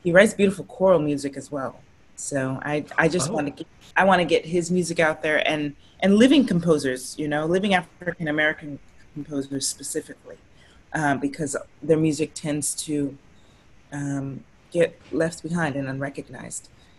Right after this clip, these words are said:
Speaker 2: Mm-hmm.
Speaker 1: So I'm excited to use, um, the Lyrics, my platform, the Lyrics platform, to present this amazing music. So, um, what have you decided to sing on this concert?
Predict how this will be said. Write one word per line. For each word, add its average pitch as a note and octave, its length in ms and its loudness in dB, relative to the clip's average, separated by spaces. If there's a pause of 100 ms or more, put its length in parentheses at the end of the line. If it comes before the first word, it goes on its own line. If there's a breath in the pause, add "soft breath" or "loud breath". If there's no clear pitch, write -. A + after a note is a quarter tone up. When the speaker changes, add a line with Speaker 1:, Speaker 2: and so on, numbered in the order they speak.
(100)
Speaker 2:
Mm-hmm. A#3 80 -2
Speaker 1:
So C#3 480 0 (300)
I'm E3 180 4
excited E3+ 560 6
to D#3 140 -2
use, C#3+ 640 2
um, C3 380 -4 (500)
the C3 100 -6
Lyrics, D#3+ 400 0 (140)
my C#3 220 0
platform, F3 480 0
the B2 80 -2
Lyrics E3+ 260 -2
platform, E3 580 -2 (140)
to D3 260 -4 (500 soft breath)
present E3 440 -2 (240)
this D3 220 -6
amazing C#3 400 -2
music. - 400 -8 (1500)
So, E3+ 460 8 (440 soft breath)
um, D#3 420 2 (1040)
what F#3 180 10
have F#3 80 4
you G3 100 6
decided D3 440 2
to - 80 -8
sing F3 220 -2
on C#3 100 0
this C3 120 -6
concert? - 420 -10